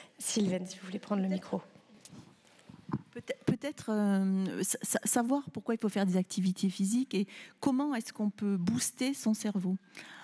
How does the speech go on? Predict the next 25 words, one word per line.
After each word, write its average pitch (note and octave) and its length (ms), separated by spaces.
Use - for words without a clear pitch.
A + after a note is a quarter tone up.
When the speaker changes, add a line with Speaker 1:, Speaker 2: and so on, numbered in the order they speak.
Speaker 2:
En G#3+ 60
fait, C#4 320
il - 80
faut F3+ 60
savoir A3+ 260
qu'on G#3 160
est F#3+ 60
capable A#3+ 520
de, F3 340
de E3+ 160
refaire G3+ 440
des E3+ 160
nouveaux F3 300
neurones F3+ 480
dans, D3 280
dans D3+ 140
l'hippocampe, F3+ 580
à A3+ 60
peu - 100
près G#3+ 200
mille G#3 260
quatre G3 180
cents G3+ 260
nouveaux F#3 460
neurones F#3 540